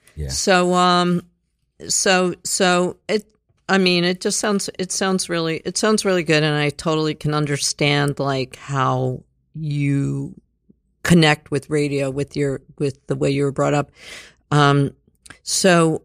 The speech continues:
Speaker 2: what, what specifically are you most happy about this year, and what do you hope for next year? Let's, let's, let's,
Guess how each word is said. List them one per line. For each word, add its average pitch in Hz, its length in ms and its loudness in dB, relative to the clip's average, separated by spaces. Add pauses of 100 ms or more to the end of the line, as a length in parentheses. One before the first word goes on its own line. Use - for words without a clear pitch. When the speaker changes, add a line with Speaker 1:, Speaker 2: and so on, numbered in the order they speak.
(220)
Speaker 2:
what, 180 560 4
what 170 440 2
specifically 170 800 0
are 147 60 2
you 143 240 0
most 147 420 2
happy 147 240 2
about 135 280 0
this - 200 -2
year, 139 160 0
and 135 440 -2
what 151 300 2
do 143 100 -2
you 135 180 -2
hope 156 400 0
for - 180 -2
next 160 380 0
year? 123 80 -4
Let's, 131 360 -6
let's, - 380 -8
let's, - 400 -6